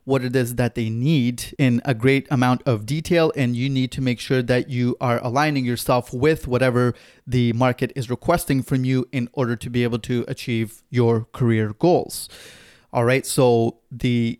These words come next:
job market is the third major element, and there are specific areas within the job market that we're going to be talking about, such as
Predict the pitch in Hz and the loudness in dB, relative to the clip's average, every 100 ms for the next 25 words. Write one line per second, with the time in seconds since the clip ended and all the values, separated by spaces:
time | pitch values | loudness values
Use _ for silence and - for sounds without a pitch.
0 | _ - 190 190 165 139 151 - 135 123 | _ 2 2 4 2 0 -2 -2 -2 0
1 | 117 110 117 107 - 170 151 127 135 120 | 0 -4 -6 -4 2 2 4 2 2 2
2 | 117 147 165 165 170 - 135 120 120 120 | 0 0 2 0 -2 -2 0 2 2 2
3 | 120 139 120 117 113 - _ - - 135 | 0 0 2 0 -2 -10 _ -8 -4 -2
4 | - 185 170 156 - - - 143 143 131 | 2 0 2 -2 -4 -16 -4 0 2 2
5 | 123 117 - 127 156 139 123 135 127 127 | 0 -2 -6 -4 0 -2 0 0 2 0
6 | 120 - 123 127 120 117 - 120 120 120 | 0 -2 -2 0 0 -2 -4 -2 0 0
7 | 120 123 117 - 175 - 127 117 117 - | -2 -4 -8 -2 -2 0 -2 -2 -6 -12
8 | - - 127 - - 131 123 120 117 | -10 -2 -2 -4 -4 0 0 -2 -6